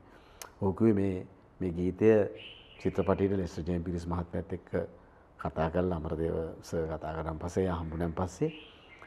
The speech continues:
මේකේ ඒ සින අවශ්‍ය පෙර අපරදි දෙ-, දෙක පිළිබඳ සංස්කෘතින් පිළිබඳ ඒ, ඒක ඒ දෙක හම්බ වෙන දෙපැත්තක තියෙන දෙයක්. මේ මෙවැනි අදහස් එක්ක චිත්‍රපටයේ ජවනිකාට පුටු, සංගීත පුටු,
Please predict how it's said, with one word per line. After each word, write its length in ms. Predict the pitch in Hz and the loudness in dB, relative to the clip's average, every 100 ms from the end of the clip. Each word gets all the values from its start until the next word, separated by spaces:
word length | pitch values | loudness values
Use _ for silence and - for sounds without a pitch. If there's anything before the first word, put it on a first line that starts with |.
| - | -12
මේකේ 380 | - 101 95 98 98 - | -2 0 4 4 2 -2
ඒ 140 | 98 87 92 - | -8 -8 -12 -18
සින 260 | - 87 | -8 -6
අවශ්‍ය 460 | 85 85 87 - 92 - - - - - - - - - - | -2 0 0 0 -2 -2 -12 -20 -20 -20 -20 -20 -20 -20 -16
පෙර 260 | - 113 110 | 2 6 8
අපරදි 440 | 92 - 104 98 | 8 6 4 6
දෙ-, 160 | 104 113 | 4 4
දෙක 260 | - 95 90 113 - - - - - - - | 2 2 4 4 2 -16 -20 -20 -20 -20 -4
පිළිබඳ 360 | 101 98 104 104 110 - - - | 2 4 6 8 6 4 -16 -20
සංස්කෘතින් 500 | - 95 87 104 98 90 | -2 0 2 2 2 2
පිළිබඳ 340 | 95 95 101 | 2 4 6
ඒ, 260 | 101 98 90 98 95 90 95 | 6 4 2 -2 -2 -2 0
ඒක 180 | 92 98 90 - - | 0 2 0 -4 -10
ඒ 120 | - 90 | -2 0
දෙක 140 | 90 | 2
හම්බ 280 | 90 85 95 | 2 2 4
වෙන 220 | 98 101 - | 4 2 -4
දෙපැත්තක 560 | 82 95 107 104 110 | 2 4 6 6 8
තියෙන 180 | 98 104 | 6 6
දෙයක්. 200 | 101 127 - - - - - - | 6 4 2 -18 -20 -20 -20 -6
මේ 240 | 107 101 98 | 0 2 2
මෙවැනි 280 | 104 104 | 2 2
අදහස් 420 | 101 95 104 104 107 | 2 2 0 0 -2
එක්ක 220 | 104 - 139 123 | -2 2 4 4
චිත්‍රපටයේ 500 | - 98 98 107 110 | 2 -2 0 0 2
ජවනිකාට 520 | 98 98 98 104 107 123 113 | 0 0 0 0 4 2 2
පුටු, 280 | 104 - 110 - - | 0 0 -2 -4 -8
සංගීත 340 | - 101 107 | 0 4 4
පුටු, 300 | 107 95 107 | 2 0 -2